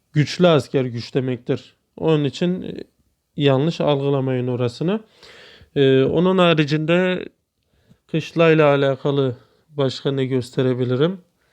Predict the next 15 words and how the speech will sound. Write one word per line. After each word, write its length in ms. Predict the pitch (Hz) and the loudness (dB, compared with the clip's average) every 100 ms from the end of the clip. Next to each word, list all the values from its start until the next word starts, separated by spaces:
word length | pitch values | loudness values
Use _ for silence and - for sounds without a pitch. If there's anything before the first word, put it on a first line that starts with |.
| _ _ _ _ _ _ _ _ _ - | _ _ _ _ _ _ _ _ _ -6
E, 220 | 139 127 | -2 0
şimdi 280 | 120 165 175 | 2 2 2
şöyle, 380 | 202 190 170 127 - _ _ _ _ _ | 4 4 4 2 -2 _ _ _ _ _
şunu 280 | - 175 165 | -10 -4 0
da 60 | 156 | 0
göstereyim 520 | 135 127 - 135 120 | 0 -2 -2 -4 -4
size. 340 | - 127 165 - _ _ _ _ _ _ _ _ _ _ _ _ _ _ _ _ _ _ _ _ _ _ _ _ _ _ _ _ _ _ _ - | -6 -2 -2 -4 _ _ _ _ _ _ _ _ _ _ _ _ _ _ _ _ _ _ _ _ _ _ _ _ _ _ _ _ _ _ _ -8
E, 260 | - 139 170 | -4 -4 -2
bir 100 | 180 | -2
tane 640 | - 131 135 160 160 147 - - _ _ - | 2 2 2 2 0 -2 -8 -20 _ _ -10
uzak 440 | 156 135 123 - | -4 -2 -2 -4
bir 40 | |
koordinat 640 | - - 143 135 139 135 135 | -6 0 0 0 -2 -4 -4
bulalım 440 | 131 131 127 127 | -4 -2 -2 -4
biraz. 400 | 135 151 165 - | -2 0 -2 -8